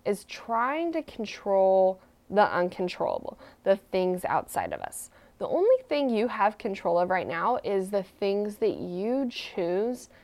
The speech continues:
in this very moment, right? You cannot control future events. You can't control what other people do.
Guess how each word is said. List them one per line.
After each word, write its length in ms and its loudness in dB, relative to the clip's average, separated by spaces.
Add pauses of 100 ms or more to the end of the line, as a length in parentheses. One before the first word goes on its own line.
(200)
in 340 4
this 340 0
very 320 -2
moment, 680 -12 (200)
right? 320 -2 (800)
You 280 0
cannot 540 -4
control 800 2 (440)
future 440 2
events. 640 -6 (1000)
You 100 -4
can't 220 0
control 300 0
what 120 4
other 180 0
people 280 2
do. 200 -4